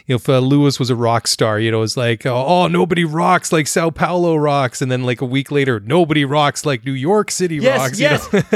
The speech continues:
Speaker 1: So
Speaker 2: He's
Speaker 1: I
Speaker 2: like
Speaker 1: always
Speaker 2: that
Speaker 1: go
Speaker 2: rap star that rolls into your city wearing the hockey jersey on the stage.
Speaker 1: <laughs> Yeah.
Speaker 2: Like, "Yeah, I always knew he was a Seattle Kraken fan."
Speaker 1: Yeah.
Speaker 2: Like, no, th-, he's playing it to the crowd. But Lewis obviously has an affinity for Brazilian fans
Speaker 1: Totally.
Speaker 2: because of his passion and his love for Senna. And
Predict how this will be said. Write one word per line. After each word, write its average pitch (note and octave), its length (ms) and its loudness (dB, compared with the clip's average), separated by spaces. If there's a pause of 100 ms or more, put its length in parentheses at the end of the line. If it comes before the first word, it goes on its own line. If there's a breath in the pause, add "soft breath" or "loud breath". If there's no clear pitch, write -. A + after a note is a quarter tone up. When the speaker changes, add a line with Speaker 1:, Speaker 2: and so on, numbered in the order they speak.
(140)
Speaker 1:
So G#3 100 2
Speaker 2:
He's D#3+ 140 -4
Speaker 1:
I E3 40 4
Speaker 2:
like D#3+ 80 2
Speaker 1:
always D3+ 160 2
Speaker 2:
that - 160 2
Speaker 1:
go E3 60 -12
Speaker 2:
rap G3+ 240 -2
star G#3 260 -2
that F3 200 -4
rolls G3+ 240 -4
into G#3 200 -10
your F#3 100 -8
city F#3 360 -10
wearing F#3 260 -6
the D#3 80 -2
hockey F3+ 400 -4
jersey D#3 420 -4
on D#3+ 180 0
the C3+ 60 -4
stage. G3+ 420 0
Speaker 1:
<laughs> - 40 -8
Yeah. F3+ 120 -2
Speaker 2:
Like, C#4+ 180 0
"Yeah, E4+ 260 2 (100)
I C4+ 40 2
always F4+ 300 -2
knew D#4+ 140 -4
he D4+ 100 2
was D4 120 -8
a C4+ 60 -6
Seattle C#4+ 460 -2
Kraken D4 480 -4
fan." A#3 440 0
Speaker 1:
Yeah. F3 220 0
Speaker 2:
Like, E3+ 220 0
no, G3 400 -2
th-, F3 180 -10
he's C#3+ 160 -8
playing F#3 300 -4
it F#3+ 120 -4
to F3 80 -12
the F3 80 -8
crowd. F3 420 -2 (260 loud breath)
But G3 240 0
Lewis A3 320 -2
obviously F3 420 -2
has D3 220 -2
an C#3+ 100 -4
affinity C#3 480 -4
for D3+ 160 -4
Brazilian B2 500 -6
fans A#2+ 400 -4
Speaker 1:
Totally. B2 280 0
Speaker 2:
because A#2+ 340 -2
of A#2+ 320 -2
his A#2 180 -8
passion B2 480 -4
and A2+ 80 -10
his A2 140 -10
love B2 200 -2
for B2 100 -12
Senna. C3 420 -2
And C#3 160 -2